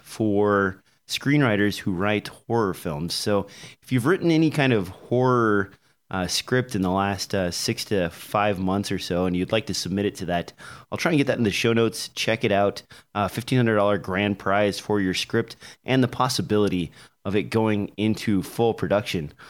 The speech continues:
On my end, guys, I've been testing out equipment, uh, running around and doing some more product videos for a local company here.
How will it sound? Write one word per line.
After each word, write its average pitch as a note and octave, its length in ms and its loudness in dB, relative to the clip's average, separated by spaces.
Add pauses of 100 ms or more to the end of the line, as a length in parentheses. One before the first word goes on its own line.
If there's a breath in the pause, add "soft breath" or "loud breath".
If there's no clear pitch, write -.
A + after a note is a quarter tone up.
(240 loud breath)
On B2+ 260 4
my C3 260 2
end, D#3+ 280 2
guys, D3+ 320 2
I've A2 100 2
been F#2+ 180 2
testing G#2+ 380 -2
out G#2 160 2
equipment, A2+ 560 0 (340 loud breath)
uh, E2+ 80 -4
running C3 240 2
around A#2 320 4
and F2 140 0
doing E3 260 0
some B2 220 0
more G#2+ 160 2
product G2+ 500 -2
videos F#2+ 400 2
for F#2 440 -2
a F#2 160 0
local F#2 340 -2
company F2+ 400 -4
here. G2 320 -2